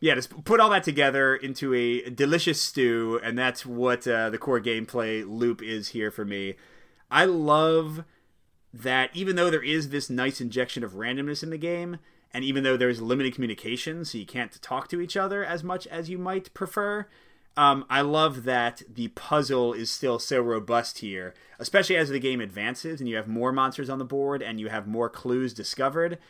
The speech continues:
As Steve was saying, I don't wanna repeat him too much, but this is my number one, so I gotta kinda give it its due share. Your priority cards, like, you know, before you play a priority card, you think,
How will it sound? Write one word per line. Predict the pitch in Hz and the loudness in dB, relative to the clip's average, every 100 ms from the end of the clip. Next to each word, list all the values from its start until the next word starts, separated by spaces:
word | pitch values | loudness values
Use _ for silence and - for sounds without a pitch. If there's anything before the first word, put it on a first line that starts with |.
| _ _ _ _ | _ _ _ _
As | - 180 | -2 -2
Steve | - 196 | 0 -2
was | 151 - | -2 0
saying, | 233 180 131 | 2 2 2
I | 127 127 | 0 0
don't | |
wanna | 135 117 | 0 0
repeat | 110 131 | -4 -6
him | 104 | -6
too | - 214 | -6 -4
much, | 160 104 95 107 | -4 -4 -6 -4
but | 117 110 101 - | 0 0 -2 -8
this | 113 | -6
is | 127 | -6
my | 107 | -4
number | 104 92 | -6 -6
one, | 92 120 95 | -2 -2 -2
so | 98 92 | -8 -8
I | |
gotta | 98 90 | -8 -8
kinda | 117 104 92 | -8 -8 -6
give | 95 113 | -4 -4
it | |
its | 98 95 | -4 -6
due | 113 | -6
share. | 98 151 139 101 101 - - _ | -6 -2 -2 -2 -6 -12 -20 _
Your | - 139 | -2 0
priority | 165 160 226 233 | 4 6 8 6
cards, | 135 123 101 90 113 | 6 2 2 -2 -8
like, | 113 - - | -8 -10 -16
you | - 190 | -4 2
know, | |
before | 151 - 208 | 2 4 2
you | |
play | 190 185 | 4 2
a | |
priority | 175 180 202 | 4 4 2
card, | 135 117 | 2 0
you | 110 | -2
think, | 120 135 127 | -4 -6 -6